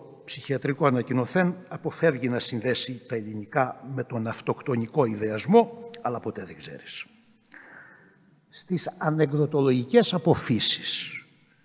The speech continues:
της βρετανικής ελληνομάθειας πρέπει μάλλον να κατατάξουμε το γεγονός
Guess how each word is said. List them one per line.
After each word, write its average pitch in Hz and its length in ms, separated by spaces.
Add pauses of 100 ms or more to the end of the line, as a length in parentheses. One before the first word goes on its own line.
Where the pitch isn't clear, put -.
(500)
της 131 180
βρετανικής 117 680
ελληνομάθειας 110 840 (600)
πρέπει 208 260
μάλλον 208 400
να 185 100
κατατάξουμε 202 920 (540)
το 147 100
γεγονός 120 560